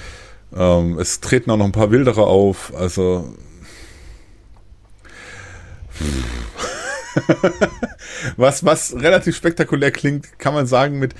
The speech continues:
hat ein paar coole Szenen, ein paar richtig nett gemachte und auch gut gemachte Szenen, wo auch mit dem Sound gespielt wird. Ähm, eine Szene, die ist auch im Trailer zu sehen, wo der Löwe gegen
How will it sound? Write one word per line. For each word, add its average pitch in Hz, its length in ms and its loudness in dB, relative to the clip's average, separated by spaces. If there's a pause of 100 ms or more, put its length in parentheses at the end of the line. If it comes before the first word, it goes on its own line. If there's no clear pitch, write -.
(300)
hat - 360 0
ein 123 260 0 (440)
paar 170 680 2 (800)
coole 202 380 4
Szenen, 147 560 0
ein 131 80 -4
paar 120 300 4
richtig 165 440 -4 (340)
nett 117 460 2
gemachte 110 460 2
und 110 160 -2
auch 104 180 -2
gut 156 220 -2
gemachte 127 560 0
Szenen, 117 400 0
wo 107 100 4
auch 113 180 4
mit 110 140 2
dem 107 140 -4 (400)
Sound 139 400 2
gespielt - 500 0
wird. 160 180 2 (1120)
Ähm, 113 600 4
eine 120 240 2
Szene, 135 320 0
die 131 100 -2
ist 139 120 0
auch 123 100 2
im 110 80 -4
Trailer 127 320 2
zu 120 100 -8
sehen, 120 360 0
wo 113 100 0
der 117 160 4
Löwe 120 320 4
gegen 113 500 -2